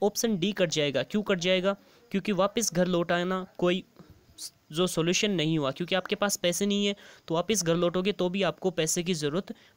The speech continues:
पड़ेगी ही पड़ेगी, तो ऑप्शन डी कैंसिल हो जाएगा। और हम एग्जाम देने जा रहे हैं तो एग्जाम को कैंसिल नहीं कर सकते, ठीक है, तो ऑप्शन डी कट गया। सी,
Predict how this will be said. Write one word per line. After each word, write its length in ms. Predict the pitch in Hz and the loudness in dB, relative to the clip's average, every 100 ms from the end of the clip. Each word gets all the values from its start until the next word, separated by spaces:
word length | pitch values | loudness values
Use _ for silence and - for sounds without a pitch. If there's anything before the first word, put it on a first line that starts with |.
| - | 0
पड़ेगी 320 | 160 175 202 | 2 2 2
ही 80 | 190 | 0
पड़ेगी, 360 | 160 147 139 | 0 0 -2
तो 200 | 180 202 | -2 0
ऑप्शन 300 | 190 - 202 | 0 -2 -4
डी 180 | 170 208 - | -2 -4 -2
कैंसिल 300 | 190 190 196 | -2 0 0
हो 100 | 156 | 0
जाएगा। 340 | 147 135 127 | 2 0 0
और 240 | 120 - 185 | -2 0 0
हम 160 | 202 196 | -2 -2
एग्जाम 440 | 170 143 185 233 | -2 0 0 0
देने 180 | 208 180 | 0 0
जा 160 | 151 139 | 0 0
रहे 160 | 147 | 0
हैं 120 | 127 - - _ | -4 -8 -20 _
तो 80 | 180 | 0
एग्जाम 400 | 156 151 175 220 | 2 2 0 0
को 120 | 226 | -2
कैंसिल 360 | 202 185 214 185 | -2 -2 0 0
नहीं 160 | 175 | -2
कर 140 | 190 156 | -2 -2
सकते, 380 | - 147 - - - - - - - | -2 -4 -6 -8 -12 -20 -20 -14 -6
ठीक 200 | 190 190 | -4 -4
है, 140 | 170 _ _ - | -6 _ _ -2
तो 60 | 180 | 0
ऑप्शन 260 | 180 196 | 0 -2
डी 100 | 190 208 | 0 -2
कट 180 | 156 | -2
गया। 260 | 131 135 131 - - | -4 -6 -8 -12 -4
सी, 340 | - - 190 | -2 0 -2